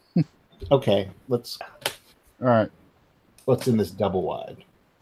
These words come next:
Speaker 2: Well, you open it up. Uh, there is a table that with a si-, with a, with a small, with a small sign on it. It says,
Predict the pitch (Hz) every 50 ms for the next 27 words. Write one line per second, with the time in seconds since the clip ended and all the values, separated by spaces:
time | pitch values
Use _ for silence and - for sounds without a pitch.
0 | _ - 190 240 - - - 160 170 156 156 160 151 147 160 180 220 - - _
1 | _ - - - 143 147 147 147 147 143 143 143 135 123 - _ _ _ _ _
2 | - 120 120 139 151 147 147 151 151 151 147 131 - 143 143 143 143 135 135 135
3 | 135 131 135 135 127 127 127 123 123 120 - _ - 127 127 123 123 120 120 120
4 | 120 120 117 120 120 117 113 107 - 139 127 143 165 202 226 254 262 - _ _
5 | _ _ _ _ - 113 113 113 113 98 117 113 107 104 - 131 117 - - 120
6 | 117 113 110 107 - - - - 113 117 113 110 110 104 - - 139 127 120 -
7 | - - 123 120 117 113 - - 120 120 117 117 117 - - _ _ _ _ _
8 | _ - - 123 120 123 143 151 127 139 - - 123 113 110 107 104 -